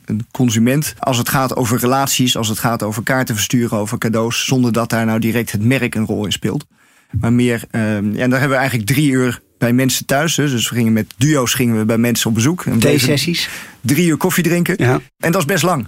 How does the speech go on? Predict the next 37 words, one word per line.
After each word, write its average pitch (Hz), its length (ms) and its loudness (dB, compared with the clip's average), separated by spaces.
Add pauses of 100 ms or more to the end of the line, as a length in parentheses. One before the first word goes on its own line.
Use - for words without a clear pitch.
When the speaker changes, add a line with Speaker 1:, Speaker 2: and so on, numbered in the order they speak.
Speaker 1:
hè, 170 180 0
want, 131 240 -2
eh, 120 160 2
na 123 140 2
een 120 120 2
uurtje 131 280 2
heb 113 120 -2
je 113 120 0
alle, 113 480 0
eh, 113 160 -2
beleefdheden 120 680 0
en 113 200 0
oppervlakkige 113 580 -2
dingen 120 200 2
wel 107 100 0
uitgewisseld, 117 540 -2
maar 113 100 -2
daarna 117 260 2
ga 117 160 -2
je 107 140 0
wat 107 140 0
meer 117 160 0
de 101 100 -6
diepte 139 280 -2
in. 151 180 -2 (220)
En 117 200 0
eigenlijk 120 300 -2
op 117 100 0
basis 127 360 0
van 113 160 -2
al 135 160 0
die 123 120 0
gesprekken - 460 -2
die 120 140 2
we 120 60 0
hebben 117 180 -2
gevoerd, 131 440 -2